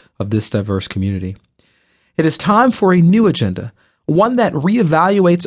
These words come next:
old methods of problem solving and reinstitutes the role of faith at the center of an overall social agenda.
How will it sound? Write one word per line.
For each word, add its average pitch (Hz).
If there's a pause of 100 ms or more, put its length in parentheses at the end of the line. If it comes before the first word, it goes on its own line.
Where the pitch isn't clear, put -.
old 185
methods 165
of 131
problem 165
solving 123
and 113
reinstitutes 175
the 165
role 135
of 135
faith 107
at 131
the 107
center 160
of 117
an 113
overall 147
social 110
agenda. 107